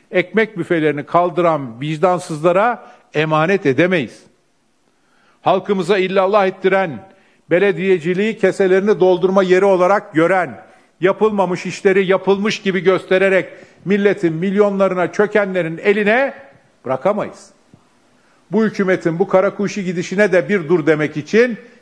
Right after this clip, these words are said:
yerel seçimlerde milletimizle birlikte büyük bir zafer kazanacağız.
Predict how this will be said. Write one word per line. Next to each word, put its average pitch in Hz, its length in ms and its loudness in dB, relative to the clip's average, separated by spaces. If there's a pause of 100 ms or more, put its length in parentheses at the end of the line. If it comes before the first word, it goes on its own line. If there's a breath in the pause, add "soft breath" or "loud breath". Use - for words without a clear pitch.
(100)
yerel 165 260 2
seçimlerde 135 680 -6
milletimizle 160 800 -4
birlikte 180 600 0 (280 loud breath)
büyük 202 280 0
bir 170 80 -4
zafer 156 400 0
kazanacağız. 98 500 -14